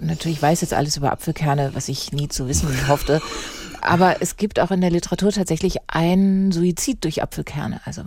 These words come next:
Speaker 1: ich hab auch ge-, natürlich ge-, über, ähm, recherchiert, ob die giftig sind oder wie giftig die sind. Und dieser Mann ist irgendwie im neunzehnten Jahrhundert, hat aber dann wirklich sehr viele Apfelkerne gesammelt und sie dann alle auf einmal gegessen.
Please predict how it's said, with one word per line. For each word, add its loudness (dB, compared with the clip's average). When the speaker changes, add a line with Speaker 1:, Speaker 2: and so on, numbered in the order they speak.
Speaker 1:
ich -8
hab -10
auch -8
ge-, -4
natürlich -4
ge-, -2
über, -8
ähm, -4
recherchiert, -2
ob -8
die -8
giftig -10
sind -2
oder -2
wie -4
giftig -6
die -2
sind. 0
Und 0
dieser 0
Mann 0
ist -4
irgendwie 0
im 0
neunzehnten 0
Jahrhundert, 2
hat 0
aber 0
dann 2
wirklich 2
sehr 2
viele 2
Apfelkerne -2
gesammelt 2
und 0
sie 0
dann 0
alle 2
auf -6
einmal -4
gegessen. -8